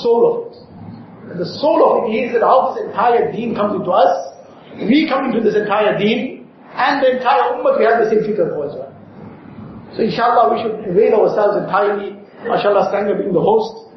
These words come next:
every person will be part of it, inshallah. But not just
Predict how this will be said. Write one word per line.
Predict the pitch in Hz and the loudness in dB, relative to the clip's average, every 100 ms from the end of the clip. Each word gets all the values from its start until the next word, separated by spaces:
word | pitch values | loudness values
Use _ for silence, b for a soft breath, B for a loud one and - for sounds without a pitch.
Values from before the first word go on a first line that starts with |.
| - | -8
every | - 202 - | -6 -4 -2
person | 208 196 | 0 0
will | 180 | -4
be | 170 | -4
part | - 196 - | 0 2 2
of | 202 | -2
it, | 180 | -2
inshallah. | 190 175 170 165 - - - - | 0 2 2 -2 -6 -12 -14 -6
But | 185 196 | -4 0
not | 269 269 | -2 -2
just | 240 | -6